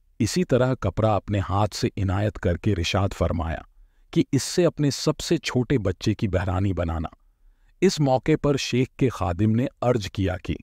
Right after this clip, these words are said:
यह कपड़ा आपकी दस्तार मुबारक से लिया गया है। इसके बाद मैंने अर्ज किया कि बच्चे का नाम अता फरमाइए। मेरी इस बात पर आप कुछ देर सोचने लगे और इरशाद फरमाया कि इसका नाम महमूद रखो।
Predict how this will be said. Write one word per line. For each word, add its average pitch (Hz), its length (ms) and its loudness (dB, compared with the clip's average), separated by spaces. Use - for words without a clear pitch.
यह 160 140 4
कपड़ा 147 380 0
आपकी 143 340 -2
दस्तार 113 500 0
मुबारक 98 460 0
से - 140 -2
लिया 90 240 0
गया 85 220 -4
है। - 160 -10
इसके 160 240 2
बाद 156 220 4
मैंने 147 220 4
अर्ज 123 400 0
किया 101 280 0
कि - 140 -4
बच्चे 92 360 0
का 104 140 -2
नाम 104 300 2
अता 113 220 0
फरमाइए। 92 580 -4
मेरी 175 280 4
इस 127 100 2
बात 107 300 0
पर 117 180 0
आप 110 140 0
कुछ - 240 -4
देर 104 160 4
सोचने 92 460 -2
लगे 76 320 -6
और 131 120 2
इरशाद 143 380 2
फरमाया 95 440 0
कि - 240 -4
इसका 156 240 2
नाम 165 200 4
महमूद 123 420 0
रखो। - 380 -4